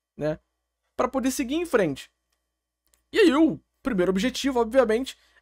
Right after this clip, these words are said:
é enfrentar os Yonkou. Então, durante dez anos, a gente vê toda uma preparação do Luffy e aliados e et cetera pra poder derrotar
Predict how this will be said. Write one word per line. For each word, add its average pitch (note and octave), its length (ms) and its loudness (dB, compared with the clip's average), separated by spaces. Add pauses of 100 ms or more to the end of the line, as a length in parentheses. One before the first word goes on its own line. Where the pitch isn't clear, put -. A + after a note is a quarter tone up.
(100)
é D4 120 4
enfrentar A#3 540 4
os A3+ 180 2
Yonkou. D#4+ 540 2 (580)
Então, C4 460 0
durante C#4 560 4
dez A#3+ 420 4
anos, G#3+ 500 2
a G#3 100 4
gente C#4 240 2
vê C4 160 4
toda D#4 240 2
uma E4 40 6
preparação B3+ 720 2
do F#3+ 240 -4
Luffy A3 680 0
e F3+ 80 4
aliados E3 800 4
e D3 60 -2
et D#3 160 -8
cetera E3 420 0 (440)
pra - 120 -2
poder D4+ 260 2
derrotar C#4+ 640 4